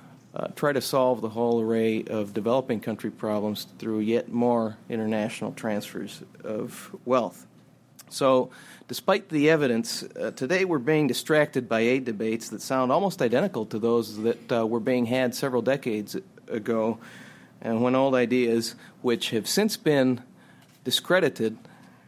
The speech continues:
uh, such as poverty traps or the need for a big push, are being resurrected. Foreign aid can be harmful, and it often is.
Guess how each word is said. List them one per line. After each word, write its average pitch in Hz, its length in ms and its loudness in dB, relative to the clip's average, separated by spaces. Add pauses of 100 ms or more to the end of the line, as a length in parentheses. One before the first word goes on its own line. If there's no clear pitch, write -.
(220)
uh, 101 300 -4
such - 240 -10
as 120 80 -4
poverty 135 480 0
traps 127 460 -2
or 110 40 -4
the 107 120 -2
need 139 300 2
for 135 180 -2
a 117 40 0
big 117 260 -2
push, 110 420 -4 (160)
are 117 140 0
being 113 500 2
resurrected. 113 720 -6 (560)
Foreign 185 340 4
aid 175 240 4
can 165 240 2
be 147 140 2
harmful, 135 560 0
and 117 100 0
it 113 100 2
often 110 300 0
is. 95 280 -4